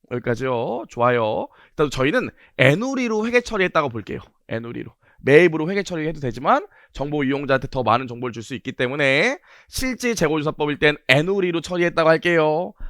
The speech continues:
하나도 어렵지 않죠? 좋아요. 아, 제가 매년 회계 처리, 어, 회계 원리 수업을 하지만 여러분들이 여태까지 했던 회계 원리 수업 듣는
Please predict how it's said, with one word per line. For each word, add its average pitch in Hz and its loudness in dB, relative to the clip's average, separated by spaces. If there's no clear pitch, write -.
하나도 240 4
어렵지 175 4
않죠? 190 4
좋아요. 123 4
아, 117 4
제가 170 8
매년 226 6
회계 254 0
처리, 214 0
어, 180 6
회계 254 0
원리 214 4
수업을 196 -2
하지만 202 -4
여러분들이 208 0
여태까지 185 2
했던 190 -2
회계 214 -2
원리 185 0
수업 190 -8
듣는 147 -6